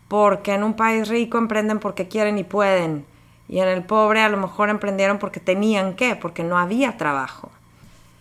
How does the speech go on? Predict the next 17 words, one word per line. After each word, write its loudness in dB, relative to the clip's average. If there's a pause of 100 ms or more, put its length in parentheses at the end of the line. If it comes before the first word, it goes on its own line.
(580)
Pero 4
bueno, 2
en -4
general, -2
como 0
quiera, 2
todos 4
los -2
emprendedores 4
se -4
ha 0
visto -2
que -14
suelen 0
ser -4
más -4
optimistas, -2